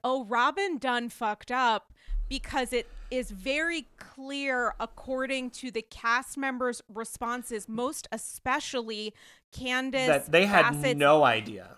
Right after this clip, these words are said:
Speaker 1: dissertation, that they had no idea, which to me was like, "Oh, Robin, this is actually really not good," because the thing that I think Bravo hates the most,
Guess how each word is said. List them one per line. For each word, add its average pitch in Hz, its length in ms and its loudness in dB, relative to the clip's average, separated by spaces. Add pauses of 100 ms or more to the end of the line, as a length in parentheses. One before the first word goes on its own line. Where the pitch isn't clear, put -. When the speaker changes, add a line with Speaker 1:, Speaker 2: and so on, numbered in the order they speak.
(760)
Speaker 1:
dissertation, 254 1300 -6 (120)
that 269 280 -4
they 285 220 2
had 262 360 0
no 254 580 0
idea, 214 680 -2
which 269 320 -8
to 277 160 -8
me 285 260 -2
was 262 300 -2
like, 214 240 -2 (640)
"Oh, 247 500 4
Robin, 233 680 2
this 262 360 -6
is 294 180 -4
actually 240 800 -2 (240)
really 247 720 -6
not 220 480 -4
good," 220 380 -2
because 247 400 -10
the 240 180 -8
thing 269 400 -6
that 285 180 -2
I 220 200 -2
think 247 320 -8
Bravo 220 420 -2
hates 240 440 -8
the 214 180 -10
most, 214 640 -6